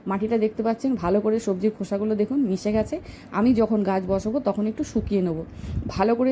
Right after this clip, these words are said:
রোদে কিন্তু একটু শুকিয়ে নিতে হবে, তাহলে এটা জীবাণুমুক্ত হয়ে যাবে, কোনো রকম ফাঙ্গাস লাগবে না। আমি একটু শুকিয়ে নিচ্ছি, যেদিন আমি গাছ বসাবো মনে করবো, তার এক দুদিন আগে আমি ভালো করে রোদ্দুরে শুকিয়ে নেবো। এবার আমি যে শুকনো পাতা ফাতা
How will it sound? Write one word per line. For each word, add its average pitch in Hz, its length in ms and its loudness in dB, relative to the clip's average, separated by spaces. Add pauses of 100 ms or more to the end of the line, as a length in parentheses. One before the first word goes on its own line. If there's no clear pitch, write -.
(140)
রোদে 196 300 4
কিন্তু 226 260 0
একটু 226 160 -4
শুকিয়ে 233 300 -4
নিতে 233 200 0
হবে, 233 120 -2
তাহলে 214 220 0
এটা 220 160 0
জীবাণুমুক্ত 202 640 0
হয়ে 214 200 0
যাবে, 214 180 0 (140)
কোনো 208 200 2
রকম 214 200 0 (100)
ফাঙ্গাস 180 360 -2
লাগবে 208 300 -2
না। 247 40 -4 (460)
আমি 233 160 4
একটু 240 160 -2
শুকিয়ে 190 340 0
নিচ্ছি, 180 280 0
যেদিন 214 260 4
আমি 262 160 4
গাছ 196 240 2
বসাবো 196 320 0
মনে 214 220 2
করবো, 220 260 0
তার 240 200 -2
এক 202 200 2
দুদিন 208 240 0
আগে 190 220 0
আমি 220 140 2 (380)
ভালো 185 260 4
করে 208 180 2
রোদ্দুরে 190 400 0
শুকিয়ে 180 360 -4
নেবো। 160 160 -4 (100)
এবার 220 240 2 (480)
আমি 202 140 2
যে 226 100 4
শুকনো 220 340 2
পাতা 202 240 0
ফাতা 214 260 -2